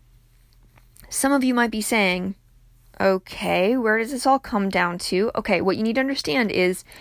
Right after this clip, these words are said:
they bought a huge, beautiful property with a big house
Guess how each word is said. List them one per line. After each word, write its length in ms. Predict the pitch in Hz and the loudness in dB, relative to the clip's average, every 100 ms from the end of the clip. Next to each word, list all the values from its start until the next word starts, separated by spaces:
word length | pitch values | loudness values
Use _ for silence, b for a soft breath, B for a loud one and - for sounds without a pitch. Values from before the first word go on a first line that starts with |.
| B B B - | B B B 0
they 160 | 214 233 | 2 4
bought 420 | 269 240 202 196 _ - - - _ _ _ _ _ _ | 4 6 4 2 _ -20 -20 -20 _ _ _ _ _ _
a 160 | 208 196 | -2 0
huge, 460 | 185 208 214 254 226 | -4 -2 0 -2 -2
beautiful 260 | 233 262 | -2 -4
property 640 | - 220 180 196 175 190 226 _ _ _ - - | -2 2 2 2 -4 -4 -6 _ _ _ -20 -4
with 260 | 208 202 - | 0 0 0
a 320 | 196 190 190 - _ _ _ - - _ _ _ _ _ - _ _ 208 196 - | 0 0 -2 -8 _ _ _ -20 -20 _ _ _ _ _ -20 _ _ -8 -6 0
big 240 | 220 247 | 2 2
house 640 | - 202 170 190 - - | 0 2 2 0 -6 -14